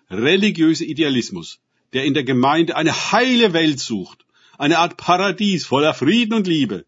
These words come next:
und eine ebensolche Leiterschaft, wird von der Realität heftig ernüchtert.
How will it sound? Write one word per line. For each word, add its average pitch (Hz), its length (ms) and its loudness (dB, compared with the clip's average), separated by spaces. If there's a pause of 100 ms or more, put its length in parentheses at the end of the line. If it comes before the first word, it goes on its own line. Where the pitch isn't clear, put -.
(300)
und 117 160 -4
eine 131 220 -2
ebensolche 180 720 0
Leiterschaft, 151 680 -2 (1300)
wird 113 280 -4
von 117 200 -2
der 117 180 -2
Realität 117 720 0
heftig - 720 -6 (260)
ernüchtert. 113 720 -2